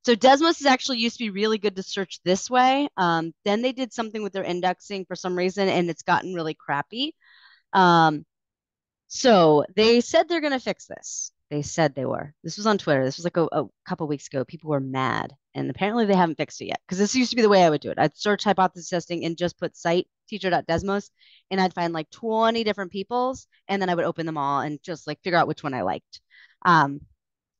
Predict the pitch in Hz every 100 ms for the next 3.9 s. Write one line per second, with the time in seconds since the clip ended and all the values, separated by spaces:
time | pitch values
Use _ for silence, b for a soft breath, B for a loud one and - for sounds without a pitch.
0 | _ 175 180 214 240 - 202 180 160 170
1 | 175 190 170 160 160 175 - 156 - 185
2 | 190 190 175 - 165 151 160 170 214 226
3 | - B B B B 170 156 147 147